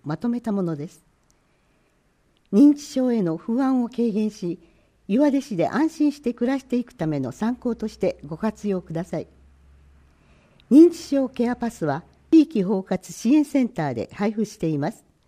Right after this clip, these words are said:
また、市ウェブサイトにも掲載しています。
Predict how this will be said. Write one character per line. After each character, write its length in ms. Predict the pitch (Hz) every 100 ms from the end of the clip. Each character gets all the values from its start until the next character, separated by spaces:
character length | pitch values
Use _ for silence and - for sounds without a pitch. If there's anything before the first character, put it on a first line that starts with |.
| _ _ _ _ _ -
ま 140 | 202
た、 280 | 214 156 180 _ _
市 300 | - 269 - 170
ウ 40 |
ェ 140 | 294
ブ 60 | 311
サ 180 | - 294
イ 60 |
ト 120 | - 190
に 100 | 151
も 100 | 131
掲 200 | 190 196
載 240 | 190 170
し 60 | -
て 100 | 156
い 100 | 143
ま 140 | 147
す。 140 | -